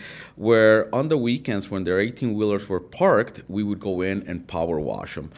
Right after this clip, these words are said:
Uh, and we would do anywhere between fifteen to seventeen, uh, um, rigs on a weekend basis. And this went so well that I decided to drop out of school because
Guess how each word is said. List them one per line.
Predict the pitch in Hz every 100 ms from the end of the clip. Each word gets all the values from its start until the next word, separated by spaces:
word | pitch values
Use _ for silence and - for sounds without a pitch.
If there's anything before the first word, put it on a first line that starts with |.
| - - -
Uh, | 90 87
and | 90 101
we |
would | 156 156 107
do | 101 104
anywhere | 95 98 95
between | 90 95 - 92
fifteen | 90 - 92 - 95 95
to | 87
seventeen, | - 92 87 87 - 92 90 85 -
uh, | 85 82 82 85 -
um, | - 87 82 85 85 85 80 - - _ _ _ -
rigs | 90 87 107 90 - -
on | 87
a | 87
weekend | 90 120 - 92
basis. | 80 76 76 73 - - - - -
And | 127
this | 196 -
went | 147
so | - 156
well | 123 101 160
that | 170 85
I | 90
decided | 92 - 90 87
to | 87
drop | 76 78 -
out | 50
of |
school | - - 64 - _ _ _
because | - 101 -